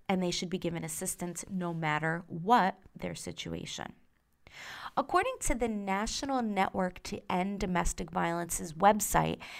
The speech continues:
quote, "Anyone can be a victim of domestic violence,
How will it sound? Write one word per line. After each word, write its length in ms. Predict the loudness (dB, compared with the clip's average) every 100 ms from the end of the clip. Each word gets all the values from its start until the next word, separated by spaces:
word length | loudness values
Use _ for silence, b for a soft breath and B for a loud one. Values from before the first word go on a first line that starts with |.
| B B
quote, 240 | 8 8 8
"Anyone 520 | 2 2 2 4 4 4
can 220 | 0 0
be 140 | 0
a 60 | 0
victim 460 | -2 -4 -2 -2 -2
of 160 | -8 -4
domestic 480 | -2 -2 -2 -2
violence, 520 | 4 4 4 0 -6